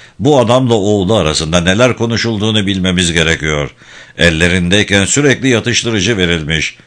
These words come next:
Kim bilir ilacın etkisi altında neler söylemiştir." "Bilgiye acil ihtiyaçları var," diye düşündü Max.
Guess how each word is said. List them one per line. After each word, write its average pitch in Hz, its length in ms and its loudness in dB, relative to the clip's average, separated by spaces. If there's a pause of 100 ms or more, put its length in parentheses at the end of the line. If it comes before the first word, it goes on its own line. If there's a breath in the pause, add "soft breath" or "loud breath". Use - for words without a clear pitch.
(140 loud breath)
Kim 101 260 0
bilir 85 160 0
ilacın 90 440 -2
etkisi 90 380 -2
altında 90 440 -2
neler 87 280 0
söylemiştir." 80 840 -4 (1080 loud breath)
"Bilgiye 71 500 -6
acil 78 440 -4
ihtiyaçları 87 640 -4
var," 82 220 -4
diye 80 200 -4
düşündü 76 360 -6
Max. 69 360 -6